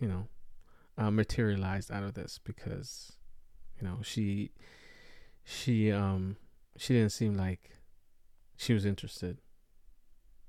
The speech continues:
So, but, you know, hey, that's, um, that's what people do for money. You know, they, um, they offer their partner. But, you know, like I said, um, a lot of people talk about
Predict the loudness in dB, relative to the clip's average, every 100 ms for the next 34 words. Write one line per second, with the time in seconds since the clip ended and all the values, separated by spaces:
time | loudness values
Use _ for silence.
0 | -20 -18 -8 -2 0 -2 -4 -10 -20 _
1 | -20 -20 -20 _ -20 -20 -20 -20 4 12
2 | 12 12 8 8 10 10 12 12 8 4
3 | 2 6 6 6 8 6 6 6 6 4
4 | 2 4 4 4 4 2 -4 -6 0 2
5 | 0 -4 -12 4 8 8 8 8 4 0
6 | -8 -20 -20 -20 -18 -10 -6 -6 -6 -6
7 | -6 2 2 6 4 6 6 6 6 4
8 | 4 2 8 6 8 4 6 6 4 0
9 | 0 0 0 0 -2 0 2 2 2 -2
10 | -2 -4 -4 -4 -4 -4